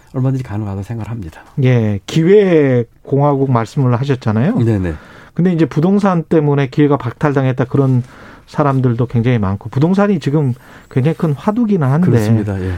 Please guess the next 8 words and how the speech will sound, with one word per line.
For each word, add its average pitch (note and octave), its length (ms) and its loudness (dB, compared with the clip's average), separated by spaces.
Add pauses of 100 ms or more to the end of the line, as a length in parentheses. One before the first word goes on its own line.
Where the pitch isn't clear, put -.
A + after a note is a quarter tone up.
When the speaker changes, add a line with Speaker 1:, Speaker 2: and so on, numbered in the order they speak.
(120)
Speaker 2:
구체적으로 E3 840 2
이걸 D3+ 440 0
어떻게 A2+ 400 -2
해결해야 G3 500 2
될지 C3+ 320 -2
이런 B2+ 300 2
것들도 C#3+ 600 0
지금 B2 240 0